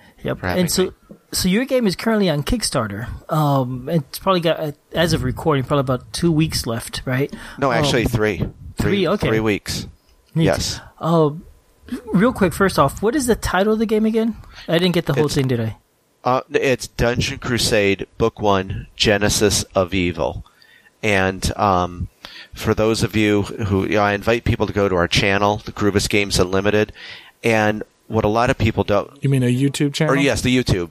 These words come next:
Speaker 2: I'm sorry, YouTube channel with all our videos. And, um, even some of the legacy videos, as we're calling them, on my personal, um, YouTube. But I, I don't think a lot of people know that, you know, this is, of course, a dungeon crawl game,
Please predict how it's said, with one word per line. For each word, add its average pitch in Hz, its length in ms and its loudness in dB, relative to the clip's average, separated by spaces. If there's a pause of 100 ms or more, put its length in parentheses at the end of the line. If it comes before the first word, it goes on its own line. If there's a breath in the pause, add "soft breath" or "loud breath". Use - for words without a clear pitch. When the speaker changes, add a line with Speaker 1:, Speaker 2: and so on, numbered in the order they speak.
(160)
Speaker 2:
I'm 110 120 -2
sorry, 92 200 2
YouTube 107 320 0
channel 80 520 0
with 107 120 0
all 101 160 2
our 92 80 2
videos. 87 600 0 (680 loud breath)
And, 104 480 0
um, 95 300 0
even 135 280 0
some 113 200 0
of 104 60 2
the 98 80 2
legacy 101 560 0
videos, 110 420 2
as 98 160 -2
we're 101 140 2
calling 104 340 0
them, 104 180 0
on 90 200 -2
my 104 180 0
personal, 87 720 -2 (720 loud breath)
um, 95 220 2
YouTube. 90 480 2 (400 loud breath)
But 104 260 0 (180)
I, 117 200 0
I - 20 2
don't 131 100 2
think 175 140 0
a 113 40 2
lot 107 200 2
of - 80 -2
people 110 300 2
know 104 220 2
that, 95 260 2
you 120 100 -4
know, 98 180 2 (220)
this 127 160 0
is, 104 80 -2
of - 60 -6
course, 107 200 0
a 95 60 -2
dungeon 107 400 -2
crawl 90 260 0
game, 98 380 -2